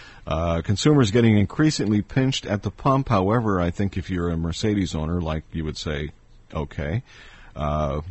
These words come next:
they, they, they said the Mercedes-Benz owners could use a helping hand. The automaker is offering a five hundred dollar prepaid gas card to customers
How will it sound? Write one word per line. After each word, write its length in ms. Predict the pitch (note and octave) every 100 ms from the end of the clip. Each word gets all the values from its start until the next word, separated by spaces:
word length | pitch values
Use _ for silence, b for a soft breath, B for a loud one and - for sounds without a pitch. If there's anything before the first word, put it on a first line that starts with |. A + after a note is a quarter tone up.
| -
they, 300 | F#2 F#2+ D2+
they, 200 | E2+ F#2+
they 160 | F2+ G2
said 260 | - G2+
the 60 | F2+
Mercedes-Benz 720 | F#2 - C3 C3 G#2 A2+ A2
owners 300 | - G#2+ G#2
could 160 | - F2+
use 180 | G#2+ F#2+
a 80 | F#2
helping 320 | G2 - E2+
hand. 320 | G#2 A2+ A2
The 60 | F2
automaker 560 | F#2+ G#2 F#2+ F#2+ F#2+
is 100 | E2+
offering 340 | F#2 F#2 F#2+ F2
a 120 | D#2
five 420 | - - B2+ C#3+
hundred 300 | C3+ A#2+ G2
dollar 240 | F#2 F2
prepaid 560 | E2 - C3+ - G2 E2+
gas 280 | G2 G2 G2+
card 260 | G2+ F#2
to 60 | F2
customers 560 | - F#2+ - G2 F2